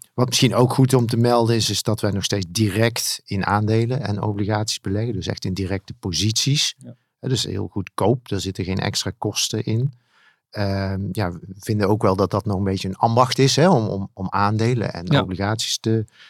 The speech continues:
Speaker 1: selecteren.
Speaker 2: Je ziet dat steeds minder in de markt.
Speaker 1: Absoluut,
Speaker 2: Ja.
Speaker 1: absoluut. Eh, be-, beleggers herkennen vaak niet meer wat ze in portefeuille
Speaker 2: Precies,
Speaker 1: hebben.
Speaker 2: ja.
Speaker 1: Nee, dat klopt. Ehm, nou, we vullen die directe posities aan met, eh, indextrekkers en beleggingsfondsen.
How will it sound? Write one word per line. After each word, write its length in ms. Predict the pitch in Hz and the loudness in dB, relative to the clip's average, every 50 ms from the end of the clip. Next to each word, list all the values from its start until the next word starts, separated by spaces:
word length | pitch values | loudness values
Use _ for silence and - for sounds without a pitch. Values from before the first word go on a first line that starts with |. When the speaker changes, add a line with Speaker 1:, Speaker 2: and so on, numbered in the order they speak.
| _ | _
Speaker 1:
selecteren. 840 | - - - - 131 113 117 117 - - 123 120 120 120 117 147 170 | -6 -2 2 2 4 4 2 2 2 2 4 4 4 4 2 0 0
Speaker 2:
Je 60 | 139 120 | 0 0
ziet 140 | 120 123 | 0 0
dat 140 | 117 101 90 - _ | 0 -2 -4 -6 _
steeds 380 | - 113 - - 117 104 95 - | -10 -8 -4 -2 -2 -2 -2 0
minder 240 | 113 131 139 123 113 | 0 0 0 0 0
in 60 | 101 | 0
de 60 | 101 | -2
markt. 400 | 104 98 87 82 82 - - - _ _ | -2 -2 -4 -6 -10 -14 -16 -20 _ _
Speaker 1:
Absoluut, 580 | - - 113 - - - 101 95 101 98 - - - | -2 -2 0 0 0 0 0 0 0 -2 -4 -2 -2
Speaker 2:
Ja. 80 | - | 0
Speaker 1:
absoluut. 480 | 104 - - - 104 98 98 - - - | 0 0 0 0 0 0 -2 -4 -4 -4
Eh, 240 | 98 95 92 92 92 95 95 95 | -4 -2 -2 -2 -2 -2 -4 -4
be-, 180 | 92 90 98 98 95 | -2 -2 -2 -2 -2
beleggers 580 | 98 85 - 101 101 107 101 98 95 - - | -6 -6 -2 2 2 2 4 2 0 -2 -2
herkennen 520 | - 82 87 - - - 117 113 113 107 90 | -2 -2 -2 -2 0 2 2 4 4 4 4
vaak 260 | - 101 98 95 - | 4 4 4 4 4
niet 220 | 110 107 113 113 | 2 2 2 2
meer 260 | 110 104 107 107 104 92 | 0 0 2 2 2 2
wat 200 | 95 101 98 - | 2 2 2 0
ze 100 | - - | -2 -2
in 180 | 101 98 95 | -2 -2 -2
portefeuille 540 | - 101 90 - - - - 87 80 80 78 | -2 -4 -6 -6 -6 -4 -2 -2 -2 -2 -4
Speaker 2:
Precies, 100 | 78 76 76 78 78 78 | -4 -4 -4 -6 -6 -8
Speaker 1:
hebben. 200 | - _ - - | -10 _ -6 -4
Speaker 2:
ja. 40 | - | -4
Speaker 1:
Nee, 120 | 87 87 80 | -2 -4 -6
dat 120 | 82 80 | -8 -10
klopt. 380 | - - 87 - _ - - - | -10 -10 -10 -10 _ -16 -20 -12
Ehm, 520 | - - 107 107 107 107 107 104 104 104 101 | -6 -2 0 0 2 2 2 2 0 0 2
nou, 180 | 107 95 85 | 2 2 2
we 100 | 87 101 | 2 2
vullen 320 | 98 - 123 127 123 120 110 | 2 2 4 4 4 4 4
die 120 | 117 113 | 2 0
directe 400 | 110 110 113 110 120 117 120 - | 2 2 2 2 2 0 -2 -4
posities 460 | - 117 104 110 113 107 - 98 - - | -4 -2 -2 0 0 0 -2 -2 -4 -4
aan 300 | - 98 98 104 117 123 | -2 0 0 2 2 2
met, 300 | 117 101 92 120 - - | 0 -2 -2 -4 -6 -8
eh, 200 | 95 90 90 87 87 | -6 -4 -4 -4 -4
indextrekkers 800 | - 113 110 107 110 104 95 - - - 98 95 - - 95 - - | -2 -2 0 0 0 0 -2 -4 -4 -2 -4 -4 -4 -4 -4 -4 -4
en 140 | - 92 90 | -4 -6 -6
beleggingsfondsen. 800 | 90 98 107 113 131 131 - - 135 135 131 - - 190 233 | -4 -4 -4 -2 -4 -4 -2 -2 0 0 0 -2 -4 -6 -6